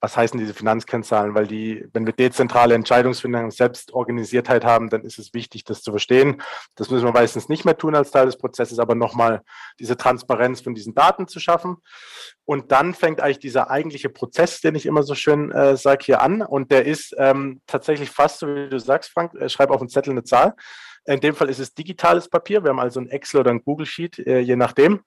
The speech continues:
Äh, in dem Fall jetzt dieses Jahr war es eine neunzehn mal neunzehn Matrix, weil wir halt neunzehn Leute waren, äh, zu dem Zeitpunkt. Und, ähm, dann schreibe ich eine Zahl für mich selbst auf.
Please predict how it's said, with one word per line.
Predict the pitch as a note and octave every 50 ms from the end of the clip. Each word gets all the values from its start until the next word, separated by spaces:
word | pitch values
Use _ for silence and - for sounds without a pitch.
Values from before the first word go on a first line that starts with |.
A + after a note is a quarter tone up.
| _
Äh, | - - B2 B2 B2+ B2+ B2+ B2+ B2+ A#2 - -
in | B2+
dem | A#2 C#3 C#3 C3+
Fall | - C#3+ C3+
jetzt | B2+ B2 - -
dieses | C#3 C3+ C#3+ C3 -
Jahr | C#3 C3 B2
war | B2 B2+ B2
es | A#2+
eine | - A#2+
neunzehn | A#2 A#2+ B2 B2+ C#3 - - C3
mal | B2 A#2+ A#2+ A#2+
neunzehn | A#2+ B2 B2 A#2+ - A#2+
Matrix, | B2 C3 E3 F3 - A3 A3 G#3+ - -
weil | B2+ A#2+ A#2
wir | B2
halt | B2 B2
neunzehn | B2 B2 A#2+ A#2+ - A#2+
Leute | B2 C3+ D3 C#3+ D#3+ C#3+
waren, | D3+ D#3 E3 E3 E3 _ _
äh, | C#3+ C3+ C3+ C3+ C3+ C3 B2+
zu | - -
dem | C3+ C3+ C3+
Zeitpunkt. | - C#3+ C3+ C3+ - D3 D3 C#3+ - _ _ - - - - - - - - - _ _ _ _
Und, | - C#3 C#3 C#3 C#3 C#3+ C#3 - -
ähm, | C3 B2+ B2+ B2+ B2+ B2+ B2+ -
dann | - B2+ B2
schreibe | - - - C3 B2+ B2+
ich | A#2
eine | - B2
Zahl | A#2 - C3+ A#2+ A#2+ A#2+
für | - A2
mich | A2 G#2
selbst | - D#3+ F#3+ - -
auf. | G#3+ A#3+ C#4 - -